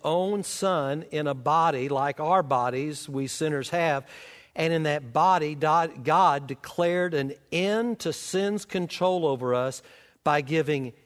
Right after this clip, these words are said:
his son as a sacrifice for our sins." He did what we can't do. He gave his life for us, and he had lived a perfect life, and he overcame sin, and he took your place and my place, so we don't have to try harder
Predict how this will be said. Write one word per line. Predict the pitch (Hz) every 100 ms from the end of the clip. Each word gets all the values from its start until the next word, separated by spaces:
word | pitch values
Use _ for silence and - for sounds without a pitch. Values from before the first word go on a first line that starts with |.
| _ _
his | - 185 208 220 214
son | - - 180 160 165
as | 151 151
a | 151
sacrifice | - - 175 185 - 156 - 143 139 143 -
for | - 147
our | 143 139
sins." | - 147 139 117 87 - - - _ _ _ _ _
He | 165
did | 156 143 190 156
what | 170
we | 160
can't | 151 156 139 135
do. | 123 107 80 - _ _ _ _ _ _ _ _ -
He | 143
gave | 127 170 185 165
his | 151 135
life | 143 147 139
for | 143 131
us, | 117 139
and | 135
he | 135
had | 131 151
lived | 139 160
a | 135
perfect | - 185 180 165
life, | 160 151 143 - - - _
and | 151
he | 151
overcame | 165 156 147 170 165 151
sin, | - 165 156 139 - -
and | 151
he | 143
took | - 147
your | 160 165
place | - 156 -
and | 147
my | 147
place, | - 143
so | -
we | 139 170
don't | 175 151
have | 160 -
to | 156
try | - - 185 170 165
harder | 139 160 170 175 143